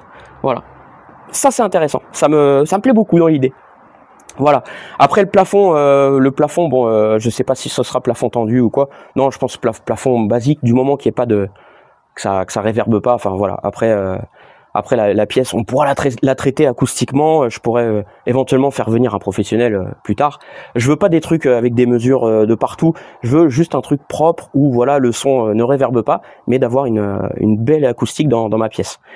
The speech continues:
Voilà, sans devoir, euh, mettre des mille et des cents, euh, dedans. Euh, entre autres, avoir une pièce naturelle. Vous voyez ce que je veux dire ? Je veux pas rajouter des artifices,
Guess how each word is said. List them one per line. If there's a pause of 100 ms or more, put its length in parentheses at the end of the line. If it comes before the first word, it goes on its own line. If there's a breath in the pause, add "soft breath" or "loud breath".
(220 loud breath)
Voilà,
sans
devoir,
euh,
mettre
des
mille
et
des
cents,
euh, (460)
dedans. (1080 loud breath)
Euh, (480)
entre
autres,
avoir
une
pièce
naturelle. (800)
Vous
voyez
ce
que
je
veux
dire ?
Je
veux
pas
rajouter
des
artifices,